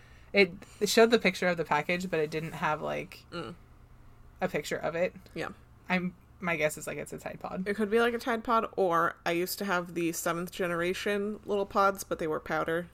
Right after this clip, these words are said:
Speaker 1: Yeah.
Speaker 2: inside. Yeah.
Speaker 1: I've
Speaker 2: Instead of
Speaker 1: seen those
Speaker 2: gel.
Speaker 1: too.
Speaker 2: Yeah.
Speaker 1: I've, I've also seen, like, the combo, especially for, like, dish soap. You have, like, the half powder, half
Speaker 2: Yeah. Like a Cascade.
Speaker 1: liquid.
Speaker 2: Yeah.
Speaker 1: Yeah.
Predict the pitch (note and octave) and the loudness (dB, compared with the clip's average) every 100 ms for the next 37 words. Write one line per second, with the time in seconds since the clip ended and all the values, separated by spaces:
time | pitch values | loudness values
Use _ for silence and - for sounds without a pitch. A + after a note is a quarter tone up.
0 | - - - F#3 D#4 C#4 D#3+ - - C#4+ | -20 -20 -12 -2 -2 0 -4 -6 -10 -10
1 | - - - - - - - - - E3+ | -14 -20 -20 -20 -20 -20 -20 -20 -18 -6
2 | G3+ F#3+ E3+ D#3+ D#3 F3+ F#3 - - - | -2 -2 0 0 0 -2 -6 -12 -14 -20
3 | - F#3+ F#3+ F#3 F3+ F#3 F#3 F#3+ F#3 E3 | 0 0 2 0 0 0 -2 -4 -2 -2
4 | E3 D#3+ D#3 D#3+ D#3 D#3 D#3+ E3 - D#3+ | -4 -8 -8 0 2 2 2 -4 -4 -6
5 | E3 D#3 - D#3 - E3 E3 D#3+ D#3 D#3 | -4 -4 -4 -6 -2 -2 -2 -2 -2 -2
6 | D3+ D3+ D3+ D3+ - D3 D3 - D3+ D#3 | -4 -2 -2 -4 -4 -6 -6 -4 -4 -2
7 | D3+ C#3 D3 - - - - - - - | -4 -4 -6 -8 -20 -20 -20 -20 -20 -20
8 | - - F#3+ - - - - - - F#3+ | -20 -8 -8 -8 -18 -20 -20 -14 -8 -8
9 | - F3+ - C#3+ F3 G3 F3 E3 E3+ - | -4 -6 -4 -6 -8 -6 -6 -2 -4 -6
10 | - - - - - C4 C#4+ - | -14 -14 -14 -20 -14 -4 -4 -4